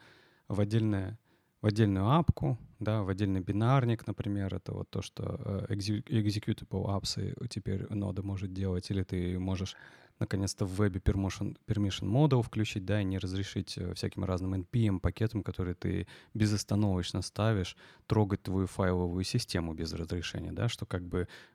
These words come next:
вообще по security-то очень сильно бьет. И это как бы такой реверанс в сторону Дина, да, что, а, да, ребят, хорошая идея, вот мы ее тоже у себя реализуем.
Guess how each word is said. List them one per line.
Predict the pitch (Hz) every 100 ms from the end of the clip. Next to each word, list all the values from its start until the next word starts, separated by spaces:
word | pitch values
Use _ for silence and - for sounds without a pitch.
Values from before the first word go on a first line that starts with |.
| _
вообще | 101 -
по | - 104
security-то | - - 104 101 -
очень | 98 98 113
сильно | - 98 90
бьет. | 85 82 80 - - - - _ _
И | -
это | 92 113 -
как | 90 87
бы |
такой | - - 90
реверанс | 104 101 101 98
в | -
сторону | - 92 90 90
Дина, | 95 87 80
да, | 78 87
что, | 95 - 82 82 85 - 98
а, | 87 82 80 82
да, | 82 78
ребят, | 78 82
хорошая | - 95 85 - 87
идея, | 82 104 175 120
вот | 92 -
мы | 95
ее | 90
тоже | - 90
у | 87
себя | - 90 87
реализуем. | 85 90 92 87 78